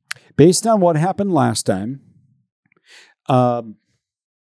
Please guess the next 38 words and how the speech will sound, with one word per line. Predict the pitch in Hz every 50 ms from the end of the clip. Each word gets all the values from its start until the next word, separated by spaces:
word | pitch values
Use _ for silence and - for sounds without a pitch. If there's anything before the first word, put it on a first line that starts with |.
| _ _ _ _ _ _ _ _ _ _ _ _ _ _ _ -
yeah, | 143 180 226 254 170
I | 113 117
think | 120 - 160 160 147 143
if, | 131 - -
if | - 131 110 - 127
you, | 123 117 104 _
if | - 135 - -
you | 120 117
absolutely | 120 139 151 - - 147 135 120 107 104 131 120 113 107
said, | - - 110 98 82
"Hey, | - 90 101 101
you, | 95 90 92 104 101 104 101 _
you | - 110 113 107
have | 104 110 110 98 87 _ _
a | - 113 107
wager | 110 123 127 131 123 131 131 -
to | - - 127
make, | 123 117 104 85 _ -
you | 104 104
need | 101 107 110 98 -
to | - 117
pick | 92 - 107 -
a | 104
side," | 95 - - 98 85 78 _ _ _ _ _ _ _
I | - - 107 107
would | 104 107 98
go | 107 98
with | 95 87 82 - -
you. | - _ _ _ _ _ _ _ -
I, | 104 107 104 -
I | - 104 104
would, | 101 98 _ _ - -
I'd | 104 104 98
say, | - - 110 104 104 113 123
"Yeah, | 151 170 160 - _ _
I | - 117
think | - 117 107 101
we're | 110 110 107 104